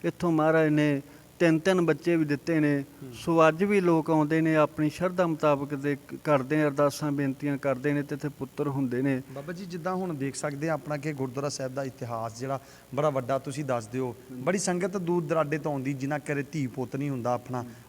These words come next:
Speaker 2: ਉਹ ਮਹਾਰਾਜ ਜਿਹੜੇ ਆਪ ਕਿਰਪਾ ਜਿਹੜੀ ਉਹ ਕਰਦੇ ਨੇ ਆਪਣਾ। ਤੇ ਇਹ ਜਿਹੜੇ ਮਾਤਾ ਸੁਲੱਖਣੀ ਜੀ ਸੀ, ਇਹ ਚੱਬੇ ਪਿੰਡ ਦੇ ਰਹਿਣ ਵਾਲੇ ਸੀ।
Speaker 1: ਹਾਂਜੀ।
Speaker 2: ਜੀ।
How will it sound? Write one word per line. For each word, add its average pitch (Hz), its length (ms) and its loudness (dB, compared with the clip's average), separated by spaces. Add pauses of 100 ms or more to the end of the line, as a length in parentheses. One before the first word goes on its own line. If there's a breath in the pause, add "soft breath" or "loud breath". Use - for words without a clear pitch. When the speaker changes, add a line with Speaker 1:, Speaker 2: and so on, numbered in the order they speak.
(100)
Speaker 2:
ਉਹ 143 40 -4
ਮਹਾਰਾਜ 160 440 2
ਜਿਹੜੇ 160 340 0
ਆਪ 143 260 2
ਕਿਰਪਾ 143 580 -2
ਜਿਹੜੀ 135 280 -6 (100)
ਉਹ 151 180 -2
ਕਰਦੇ 113 360 -8
ਨੇ 113 60 -10
ਆਪਣਾ। 110 300 -12 (400 loud breath)
ਤੇ 165 80 -6
ਇਹ 185 260 2
ਜਿਹੜੇ 196 320 4
ਮਾਤਾ 156 420 4
ਸੁਲੱਖਣੀ 151 500 -2
ਜੀ 147 160 -6
ਸੀ, 143 160 -4
ਇਹ 143 220 -2
ਚੱਬੇ 139 320 -4
ਪਿੰਡ 143 200 -4
ਦੇ 135 140 -4
ਰਹਿਣ 123 200 -4
ਵਾਲੇ 117 220 -6
ਸੀ। 110 100 -8
Speaker 1:
ਹਾਂਜੀ। 143 400 -6 (160)
Speaker 2:
ਜੀ। 123 180 -4